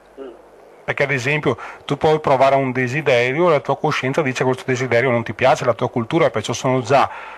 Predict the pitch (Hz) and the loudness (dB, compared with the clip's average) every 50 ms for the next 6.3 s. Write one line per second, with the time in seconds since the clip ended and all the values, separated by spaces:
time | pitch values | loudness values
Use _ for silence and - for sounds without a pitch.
0 | - - _ - 117 151 165 196 180 156 143 135 123 113 113 117 113 - - 104 | -20 -20 _ -8 -4 0 2 4 4 4 4 4 4 4 2 0 -2 0 2 2
1 | 117 147 - - 127 - - 131 123 117 110 113 127 143 143 143 - - 113 107 | 2 2 0 -4 -8 -6 -2 0 2 2 2 0 -2 -4 -6 -4 0 2 2 2
2 | 107 104 104 104 117 123 139 170 185 165 - 113 117 117 113 107 127 123 120 117 | 2 2 0 -2 -2 0 2 2 4 2 2 0 -2 -4 -2 -4 -4 -6 -6 -6
3 | - 127 120 - - 123 - - 139 - 135 113 107 110 - - - 170 185 - | -6 -8 -6 -4 -4 -2 -2 -2 0 2 4 4 4 2 0 -2 0 0 0 0
4 | - - - - - - - - 156 143 143 151 143 - - 131 120 - 156 165 | -2 -8 -16 -12 -8 -8 -4 -2 -2 0 0 0 -2 0 0 -2 -2 -2 -2 -4
5 | 156 - 151 147 123 139 135 139 135 - 113 113 - 120 120 113 - - 87 - | -2 -2 -4 -2 0 0 0 0 0 0 0 0 0 -2 -4 -4 -2 -2 -2 -2
6 | - - - - - | -2 -6 -10 -16 -20